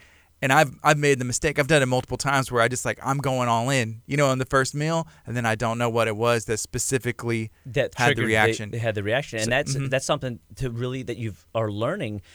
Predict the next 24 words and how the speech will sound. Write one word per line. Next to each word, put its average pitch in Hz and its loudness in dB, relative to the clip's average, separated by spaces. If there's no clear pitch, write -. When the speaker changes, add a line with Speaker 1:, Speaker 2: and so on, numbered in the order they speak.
Speaker 2:
that - -6
when 107 -4
you 135 -6
come 110 -8
off 127 -6
of 120 -6
a 101 -2
detox, 87 -10
we, 135 -2
and, 139 2
and 151 -2
even 190 -4
when 180 -2
we 156 -2
do 139 -4
just 123 -6
two-week 123 -6
elimination 107 -4
programs, 80 -6
like, 110 -4
so 123 -6
people 170 0
come 120 -6
in, 113 -4